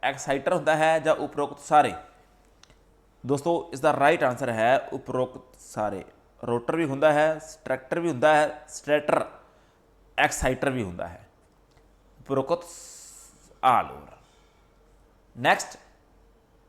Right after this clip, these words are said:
ਕੁਐਸਚਨ ਚਲੀਏ ਦੋਸਤੋ। ਕੁਐਸਚਨ ਨੰਬਰ ਹੈ ਪੰਜ। ਕਹਿ ਰਿਹਾ ਅਲਟਰਨੇਟਰ ਦੁਆਰਾ ਪੈਦਾ ਕੀਤੇ ਜਾਣ ਵਾਲੇ ਏ ਸੀ ਅਤੇ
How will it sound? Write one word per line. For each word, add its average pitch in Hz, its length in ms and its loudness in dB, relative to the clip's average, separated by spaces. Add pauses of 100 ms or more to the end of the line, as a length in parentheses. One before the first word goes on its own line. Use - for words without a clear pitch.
(200)
ਕੁਐਸਚਨ 156 340 2
ਚਲੀਏ 160 200 -2
ਦੋਸਤੋ। 151 400 -4 (1160)
ਕੁਐਸਚਨ 165 280 0
ਨੰਬਰ 180 180 2
ਹੈ 170 120 2
ਪੰਜ। 101 460 -6 (1500)
ਕਹਿ 175 120 2
ਰਿਹਾ 196 400 6
ਅਲਟਰਨੇਟਰ 175 480 0
ਦੁਆਰਾ 151 340 2
ਪੈਦਾ 160 440 -2
ਕੀਤੇ 151 360 -6
ਜਾਣ 135 320 -4
ਵਾਲੇ 135 240 -2 (140)
ਏ 170 120 -2
ਸੀ 180 300 -6
ਅਤੇ 147 500 -8